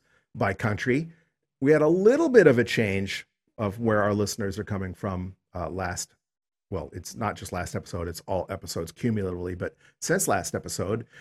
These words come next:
previously fifty-two percent of you were listening in the United States. That is up just a tiny bit. Fifty-three percent of you are listening from the United States now. I'm obviously in the United States on the Space Coast of Florida. Uh, fourteen percent of you are in Argentina. That's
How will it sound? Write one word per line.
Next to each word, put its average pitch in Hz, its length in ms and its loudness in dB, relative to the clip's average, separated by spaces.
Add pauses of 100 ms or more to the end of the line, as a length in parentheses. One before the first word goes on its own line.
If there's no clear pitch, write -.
(240)
previously 202 480 6
fifty-two 160 680 2
percent 135 380 -2
of 123 40 4
you 117 100 4
were 110 100 2
listening 110 360 0
in 98 40 -2
the 98 60 -2
United 101 320 -2
States. 120 380 2
That 104 180 0
is 98 180 -4 (120)
up 175 220 2
just - 220 -6
a 202 60 -4
tiny 117 320 0
bit. 120 300 2
Fifty-three 156 760 0
percent 123 420 2
of 104 40 2
you 104 100 4
are 101 80 4
listening 101 360 -2
from 104 180 -6
the 98 80 -2
United 95 340 -2
States 92 360 -4
now. 98 280 -4 (540)
I'm 98 180 -2
obviously 101 460 0
in 101 60 -4
the 101 60 -4
United 98 280 -4
States 113 340 -4
on 101 80 -4
the 98 60 -4
Space 98 280 -6
Coast - 260 -8
of 104 60 -8
Florida. 110 460 -2 (680)
Uh, 104 180 0
fourteen 202 680 2
percent 196 360 0
of 180 60 2
you 190 120 4
are 190 100 2
in 175 60 4
Argentina. 156 600 2
That's 135 240 2